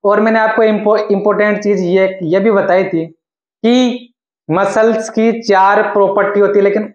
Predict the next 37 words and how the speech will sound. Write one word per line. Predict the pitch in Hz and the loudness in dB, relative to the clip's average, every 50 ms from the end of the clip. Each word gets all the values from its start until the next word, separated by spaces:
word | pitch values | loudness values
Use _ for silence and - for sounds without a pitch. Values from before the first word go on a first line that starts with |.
| _ - | _ -4
उनमें | 185 180 180 190 202 | -2 -2 0 0 0
से | 196 202 208 202 | 0 0 0 0
एक | 196 196 - 208 | 0 -2 -4 -4
important | 185 180 156 - 185 185 190 196 196 190 185 | -4 -4 -2 -2 -2 0 0 0 0 0 0
property | 180 180 180 180 185 180 185 202 190 | 0 0 0 0 -2 -2 0 0 0
है | 190 196 202 202 202 - - _ _ _ _ _ _ _ _ _ _ _ _ - | 2 0 0 -2 -4 -10 -18 _ _ _ _ _ _ _ _ _ _ _ _ -2
कौन | 180 202 208 202 208 | -2 0 0 0 0
सी? | 202 165 151 - | 0 0 0 0
contractile | - 196 202 202 196 202 185 190 185 185 - 190 180 185 190 196 190 - - - - _ _ _ | 0 0 0 0 0 0 0 0 0 -2 -2 0 0 2 2 0 0 -4 -8 -14 -20 _ _ _
property। | - 143 135 135 135 127 - - - - - _ _ _ _ _ _ _ _ _ _ _ _ _ _ _ _ _ _ _ _ _ _ - | -2 -2 -2 -2 -2 -6 -8 -8 -12 -20 -20 _ _ _ _ _ _ _ _ _ _ _ _ _ _ _ _ _ _ _ _ _ _ 0
और | 226 240 226 233 | 2 2 2 2
पिछले | 262 240 262 254 247 | 0 0 2 2 2
lecture | 240 233 233 233 226 | 2 2 0 0 0
में | 226 220 | 0 0
थोड़ी | 220 220 202 - | 0 0 0 0
सी | 240 | 0
एक | 233 226 196 | 0 0 0
गड़बड़ | 185 196 190 180 190 202 | 0 0 0 0 0 0
हो | 202 185 | 0 0
गई | 175 185 208 220 | 0 0 -2 -2
कि | 220 - _ _ _ _ _ 202 | -4 -8 _ _ _ _ _ -2
मैं | 202 202 208 208 202 | 0 2 2 2 2
जब | 202 214 202 | 2 0 0
side | 208 - 202 190 190 202 | -2 -2 -2 0 0 0
में | 202 190 | 0 0
हटा | 180 180 - 196 | -2 -2 -2 -2
था | 190 196 202 196 | -2 -2 -2 -2
तो | 214 208 | -2 0
मैं | 208 208 202 175 | 0 -2 0 0
बोल | 175 180 185 | 0 2 2
रहा | 202 208 | 2 0
था | 208 220 247 | 0 0 0
ना, | 277 262 269 - - - _ _ - | -2 -2 -4 -8 -14 -20 _ _ -4
देखिए | 143 156 175 180 175 - 202 196 202 | -2 0 0 0 0 0 0 0 0
picture | 196 170 - - - 180 180 175 | -2 -4 -4 -2 -2 -2 0 0
जो | 175 180 185 185 | 0 0 2 2
है | 180 180 | 2 2